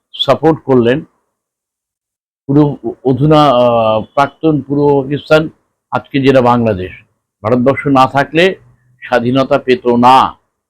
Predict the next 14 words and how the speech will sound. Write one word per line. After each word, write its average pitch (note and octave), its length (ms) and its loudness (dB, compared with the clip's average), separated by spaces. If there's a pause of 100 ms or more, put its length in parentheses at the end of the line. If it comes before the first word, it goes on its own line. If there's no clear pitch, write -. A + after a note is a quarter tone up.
(200)
বাংলাদেশ। G#2+ 460 -4 (680)
এবং D3 460 2 (120)
ভারতীয়রা, C#3 760 0 (440)
ভারতবর্ষের C#3+ 580 -2
ঐতিহ্য D3+ 480 0
হচ্ছে C#3+ 600 -2 (400)
পরম্পরা C#3+ 680 2
একটা, B2+ 420 -2 (440)
যে D3+ 420 2
যাদের C#3+ 440 2
বিরুদ্ধে C3+ 560 0 (840)
গণহত্যার F3 640 2
অভিযোগ D#3+ 520 0
নেই, C#3+ 360 0